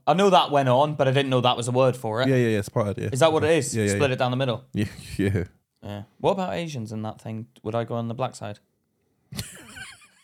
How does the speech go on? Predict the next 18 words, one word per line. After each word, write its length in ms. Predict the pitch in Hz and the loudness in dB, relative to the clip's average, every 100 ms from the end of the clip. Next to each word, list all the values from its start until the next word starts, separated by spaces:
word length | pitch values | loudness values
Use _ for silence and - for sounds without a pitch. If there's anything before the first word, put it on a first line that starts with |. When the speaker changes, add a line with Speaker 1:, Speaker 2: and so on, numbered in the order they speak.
| _ _ - 480 - - - - _ - - | _ _ -16 -16 -8 -8 -6 -10 _ -16 -6
Speaker 1:
Would 140 | 123 - | -4 2
Speaker 2:
I 120 | 127 | 4
don't 160 | 123 | 4
know. 280 | 123 120 110 | 6 6 6
I 40 | 117 | 4
don't, 160 | 117 | 4
I 80 | 120 | 4
don't 100 | 120 | 4
know 60 | 120 | 4
how 80 | 104 | 4
it 80 | |
works. 400 | 98 104 - - _ _ _ _ _ 233 | 4 2 0 -12 _ _ _ _ _ -6
Speaker 1:
Yeah, 140 | 143 | -2
that, 180 | 131 143 117 _ - 131 123 - _ _ _ _ _ _ | -2 -4 -8 _ -12 -10 -10 -14 _ _ _ _ _ _
see, 260 | - 156 151 | -6 -4 -4
see 140 | - 156 | -6 -4
my 100 | 147 | -2
point? 320 | 175 214 | -4 -6